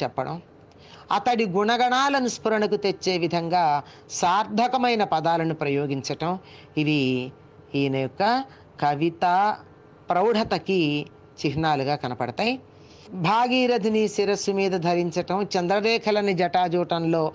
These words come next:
స్తంభించటం, హరత అనే మూడు లక్షణాలు ఎక్కడ ఉన్నా, అవునన్నా కాదన్నా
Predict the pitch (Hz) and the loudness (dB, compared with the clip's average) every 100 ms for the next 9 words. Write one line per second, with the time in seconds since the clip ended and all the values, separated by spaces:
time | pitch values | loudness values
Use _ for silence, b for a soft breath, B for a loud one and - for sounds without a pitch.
0 | B B B - - 180 180 185 160 170 | B B B -10 -4 0 2 0 0 0
1 | 185 208 208 B B 190 190 196 196 208 | 0 -2 -6 B B 0 2 2 2 2
2 | 190 - 202 196 190 185 202 208 185 180 | 2 2 2 2 2 2 2 2 0 0
3 | 196 208 208 202 196 180 - - 156 151 | -2 2 2 2 2 0 -8 -8 -4 0
4 | 170 165 151 143 185 208 160 - - - | 0 2 2 2 2 2 -2 -8 -20 -20
5 | - - - - - 156 160 185 190 185 | -20 -20 -20 -10 -2 0 2 2 0 2
6 | 190 180 170 160 160 151 175 151 139 | 0 0 0 0 0 0 2 2 0